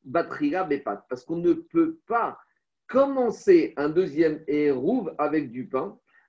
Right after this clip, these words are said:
alors que quoi ? Alors que hier, j'ai marché à pied. Parce que le pain, amener du pain, ça, c'est un Maasé Achana. Donc, cette chita, elle va comme d'après les Amoraïm qui disaient que là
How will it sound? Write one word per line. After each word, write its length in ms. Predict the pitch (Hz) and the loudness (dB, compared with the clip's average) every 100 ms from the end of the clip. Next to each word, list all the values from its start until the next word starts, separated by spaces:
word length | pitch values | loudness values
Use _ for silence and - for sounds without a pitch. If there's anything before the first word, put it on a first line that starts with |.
| _ | _
alors 520 | 156 170 185 233 - | 0 4 4 2 0
que 80 | 175 | 0
quoi ? 340 | 165 160 202 | 0 2 0
Alors 580 | 196 196 - 156 170 165 | 2 0 -2 -2 0 -2
que 220 | - 160 | 0 0
hier, 460 | 175 175 196 196 180 | 0 2 4 4 2
j'ai 80 | 160 | 0
marché 260 | 160 - 143 | -4 -4 -4
à 60 | |
pied. 160 | 120 107 | -4 -8
Parce 180 | 113 - | -10 -4
que 100 | 151 | 2
le 160 | 156 | 2
pain, 280 | 147 151 185 | 2 -4 -6
amener 240 | 135 151 156 | -6 -2 -2
du 140 | 135 | -4
pain, 180 | 135 190 | -6 -6
ça, 160 | 196 185 | -6 -4
c'est 160 | 175 | -2
un 80 | 139 | -4
Maasé 680 | 139 143 131 127 - 185 190 | -4 -4 -2 -4 0 0 0
Achana. 460 | 143 - 131 101 - _ _ _ - | -8 -8 -6 -6 -10 _ _ _ -14
Donc, 140 | 110 | -10
cette 220 | 101 156 | -4 -4
chita, 260 | - 160 151 | -4 0 2
elle 80 | 135 | 4
va 140 | 131 | 0
comme 260 | - 139 127 | -2 -2 0
d'après 320 | 127 127 147 | -4 -2 -2
les 160 | 135 131 | 0 -2
Amoraïm 480 | 127 120 135 185 | -2 0 0 -2
qui 140 | 190 147 | -6 -10
disaient 320 | 131 127 190 | -6 0 0
que 100 | 160 | 2
là 360 | 139 160 202 | 0 0 -2